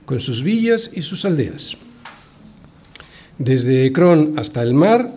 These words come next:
todas las que están cerca de Asdod con sus aldeas.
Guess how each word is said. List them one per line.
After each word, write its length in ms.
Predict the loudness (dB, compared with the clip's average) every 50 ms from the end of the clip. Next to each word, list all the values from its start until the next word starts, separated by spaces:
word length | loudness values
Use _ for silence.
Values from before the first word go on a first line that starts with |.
| -18 -16 -6
todas 300 | -4 -2 0 0 0 0
las 200 | 0 0 -2 -2
que 80 | -2 -4
están 320 | -6 -2 -2 0 0 -2
cerca 380 | -2 -2 -4 -4 -2 -2 -4 -2
de 140 | -2 -2 -2
Asdod 360 | -4 -2 -2 0 0 -2 -4 -8 -14 -20 -20 -20 _ -20 _ _ _ _
con 140 | -4 -4 -4
sus 160 | -2 -2 -2
aldeas. 560 | -2 -2 -4 -4 -6 -10 -12 -14 -16 -16 -18